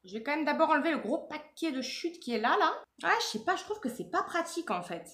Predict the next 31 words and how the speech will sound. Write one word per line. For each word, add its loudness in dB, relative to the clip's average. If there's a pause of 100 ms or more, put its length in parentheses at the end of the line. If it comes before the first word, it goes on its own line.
(280)
Moi, 2
j'ai -2
peur 0
de 0
recouvrir -2
le, 2
les 2
fards 0
à 2
paupières -4
que -2
j'ai 2
mis, 4 (560)
notamment 2
en 2
coin 2
interne. 0 (180)
Je -4
vais 2
même 0
prendre 0
un 2
pinceau -2
plus 0
petit -6
parce -6
que 0
celui-là -4
est -2
trop -8
gros. -2